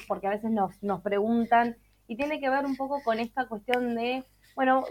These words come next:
cuando vamos a hacer una lectura, ¿cuál es el tiempo, em, digamos, recomendado para una lectura? ¿Cómo cobrar una lectura? ¿Cómo cuidarnos? Bueno, en fin, cosas que tienen que ver con la práctica en sí de, de nuestra, cuando le leemos a consultantes, sobre todo consultantes,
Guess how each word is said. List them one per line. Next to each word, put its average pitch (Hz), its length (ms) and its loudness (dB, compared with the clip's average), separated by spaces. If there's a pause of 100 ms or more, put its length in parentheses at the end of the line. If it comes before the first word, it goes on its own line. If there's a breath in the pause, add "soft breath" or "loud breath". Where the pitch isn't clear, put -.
cuando 269 200 0
vamos 339 180 -2
a 277 40 -16
hacer 302 120 -8
una 294 180 0
lectura, 262 420 -2
¿cuál 330 140 -2
es 320 120 -8
el 254 180 0
tiempo, 262 840 2
em, 190 520 -2 (220)
digamos, 202 300 -2
recomendado 214 840 6
para 170 180 2
una 190 120 -4
lectura? 190 800 4
¿Cómo 269 240 2
cobrar 220 380 6
una 202 140 0
lectura? 196 760 0
¿Cómo 226 220 0
cuidarnos? 208 560 8
Bueno, 240 180 2
en 247 120 -2
fin, 233 200 -4 (400 soft breath)
cosas 339 240 6
que 277 120 4
tienen 285 200 2
que 262 80 2
ver 285 80 6
con 285 100 8
la 226 120 6
práctica 247 460 -2
en 185 100 -2
sí 262 280 -6
de, 202 300 0
de 160 400 -2
nuestra, 240 640 2
cuando 180 180 -2
le 175 140 -4
leemos 202 340 -6
a 190 60 -10
consultantes, 202 840 0
sobre 214 140 -4
todo 320 160 6
consultantes, 220 560 -2